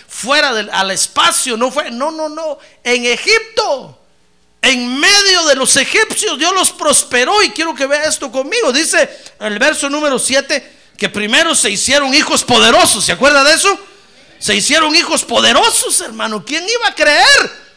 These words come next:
que Dios iba a cumplir su propósito? Pero llegaron a ser hijos poderosos. Y cuando se hicieron hijos poderosos, ¿sabe, hermano? El diablo no se quedó de brazos cruzados, como decimos.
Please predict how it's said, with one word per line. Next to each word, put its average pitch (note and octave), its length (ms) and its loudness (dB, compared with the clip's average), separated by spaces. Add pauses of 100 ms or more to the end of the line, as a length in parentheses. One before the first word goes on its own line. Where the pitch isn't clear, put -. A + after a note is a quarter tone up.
(240)
que C#4 120 4
Dios F#4 300 0
iba F#4+ 140 2
a D4 60 -2
cumplir E4+ 360 -2
su F4 140 -2
propósito? A4 880 0 (500)
Pero B3 200 2
llegaron D#4+ 520 4
a F4+ 60 6
ser G#4 320 4
hijos - 240 2
poderosos. G#4+ 960 0 (680)
Y A3 140 -8
cuando G#3+ 440 -2
se - 140 -6
hicieron F4+ 420 -8
hijos F#4+ 300 -6
poderosos, A#3 800 -2 (160)
¿sabe, C#4+ 400 -4
hermano? E3 420 -6
El C#3 300 -12
diablo C#4 560 -4 (160)
no F#3+ 240 -6
se F3+ 180 -2
quedó F3 300 -4
de D#3+ 100 -4
brazos D#3 380 -8
cruzados, F3 420 -6
como C3 240 -12
decimos. B3 480 -6